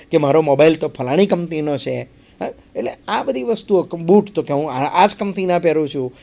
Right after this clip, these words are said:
ઘડિયાળ તો કે હું આ જ કંપનીની વાપરું છું, કપડાં તો હું આ જ કંપનીના પહેરું છું.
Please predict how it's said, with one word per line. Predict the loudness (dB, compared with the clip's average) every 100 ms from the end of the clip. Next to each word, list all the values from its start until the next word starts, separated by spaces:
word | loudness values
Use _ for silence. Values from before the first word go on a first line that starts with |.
| -10
ઘડિયાળ | -2 6 6 6
તો | 0
કે | -2
હું | 0 2
આ | 2
જ | 2
કંપનીની | -4 -4 -4 -2
વાપરું | -4 -4 -6 -8
છું, | -8 -10 -10 -20 -10 0
કપડાં | 2 4 2
તો | 0
હું | 0
આ | 2 2
જ | 0
કંપનીના | -4 -4 -4 -4
પહેરું | -4 -6 -8
છું. | -10 -14